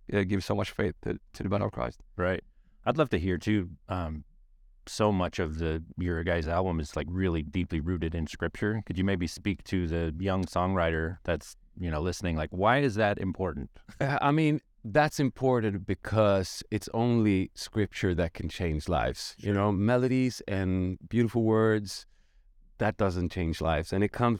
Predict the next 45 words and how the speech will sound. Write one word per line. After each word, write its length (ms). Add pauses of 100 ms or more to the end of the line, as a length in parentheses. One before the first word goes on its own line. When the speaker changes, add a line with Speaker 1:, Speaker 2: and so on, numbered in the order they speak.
Speaker 3:
faith 340
comes 240
by 180
hearing, 360
and 80
the 60
hearing 240
of 80
the 80
word. 340 (300)
Speaker 2:
Yeah. 140 (120)
Speaker 3:
So, 460 (140)
um, 380 (340)
we 240
wanted 260
the 80
songs 640
to 140
be 460 (1160)
simple 640
enough 320
for 340
everyone 420
to 100
be 100
able 200
to 120
sing 280
them, 200 (200)
Speaker 2:
Right. 240
Speaker 3:
whether 100
English 400
is 140
your 80
first 320
language. 460 (360)
But 120
we 80
still 360
wanted 340 (200)
depths 560 (300)
within 260
the 80
worship 380
songs. 460